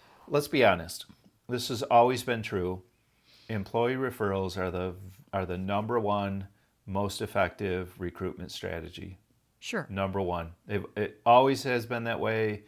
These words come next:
Speaker 1: It'll probably always be that
Speaker 2: It,
Speaker 1: way.
Speaker 2: it's, it's always who you know.
Speaker 1: The trick is,
Speaker 2: Mm-hmm.
Speaker 1: how do you get your people to recruit? Well, and that's the whole point of this blog.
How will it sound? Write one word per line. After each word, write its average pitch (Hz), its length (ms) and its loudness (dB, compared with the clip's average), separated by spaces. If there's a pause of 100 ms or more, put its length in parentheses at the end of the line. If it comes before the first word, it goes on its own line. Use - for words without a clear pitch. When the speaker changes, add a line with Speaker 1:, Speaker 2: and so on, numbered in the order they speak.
(300)
Speaker 1:
It'll 101 220 2
probably 98 380 2
always 87 380 0
be 90 140 -6
that 85 280 -4
Speaker 2:
It, - 160 -14
Speaker 1:
way. - 140 -6
Speaker 2:
it's, - 320 -14
it's 165 220 -8
always 151 300 -8
who 165 100 -6
you 151 160 -6
know. 147 220 -8 (560)
Speaker 1:
The 104 80 -2
trick 202 320 0
is, 101 340 2
Speaker 2:
Mm-hmm. 139 480 -10 (320)
Speaker 1:
how 113 340 0
do 120 60 -4
you 123 160 -2
get 104 200 -4
your 104 120 -4
people 101 400 -6
to 92 120 -6
recruit? 92 460 -4 (960)
Well, 117 380 4
and 107 140 -4
that's 104 240 -4
the 104 160 -4
whole 98 180 -2
point 98 240 -4
of 87 60 -6
this 82 160 -8
blog. 104 380 2